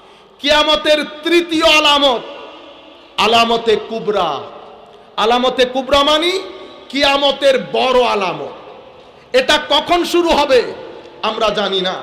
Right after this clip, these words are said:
এগুলা কয়টা? এগুলা বারোটা। কিয়ামতের বড় আলামত কয়টা? দশটা। এগুলাকে আবার কেউ অন্য রেওয়ায়েতের উপর ভিত্তি করে বারোটাও বলেছেন,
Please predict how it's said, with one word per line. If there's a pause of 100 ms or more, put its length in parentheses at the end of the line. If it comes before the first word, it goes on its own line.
(520)
এগুলা
কয়টা? (320)
এগুলা
বারোটা। (560)
কিয়ামতের
বড়
আলামত
কয়টা? (520)
দশটা। (1120)
এগুলাকে
আবার
কেউ
অন্য
রেওয়ায়েতের
উপর
ভিত্তি
করে
বারোটাও
বলেছেন,